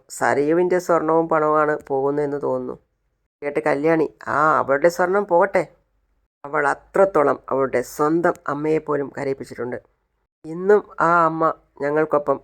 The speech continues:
അവൾ ഞങ്ങളുടെ അരികിൽ താമസിക്കുന്നുണ്ടെങ്കിൽ ഇന്ന് സരയുവിനെയോ കുഞ്ഞിനെയോ കാണാൻ പോലും അവർ സമ്മതിക്കില്ല. അല്ലെങ്കിലും ആ മുഖം കാണുമ്പോഴൊക്കെ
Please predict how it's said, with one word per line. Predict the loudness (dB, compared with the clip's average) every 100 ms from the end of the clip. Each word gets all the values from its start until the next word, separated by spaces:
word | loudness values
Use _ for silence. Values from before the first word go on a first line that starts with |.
| _
അവൾ | -4 -2 -2
ഞങ്ങളുടെ | 0 0 2 0 -2 -2
അരികിൽ | -2 -2 -4
താമസിക്കുന്നുണ്ടെങ്കിൽ | -2 -2 -2 -4 -4 -4 -4 -4 -6 -8 _ _ _ _ -16
ഇന്ന് | -4 -4 -4
സരയുവിനെയോ | -2 0 2 4 4 2 0 -2
കുഞ്ഞിനെയോ | -2 -2 -2 0 0 -2 -6
കാണാൻ | -2 0 0 0
പോലും | -4 -4 -8 -10
അവർ | -8 -10 -14
സമ്മതിക്കില്ല. | -14 -10 -8 -8 -10 -14 -14 _ _ _ _ _ _
അല്ലെങ്കിലും | 0 2 4 4 2 -2
ആ | 2 2
മുഖം | 4 2 2 0
കാണുമ്പോഴൊക്കെ | 0 0 0 2 2 0 -6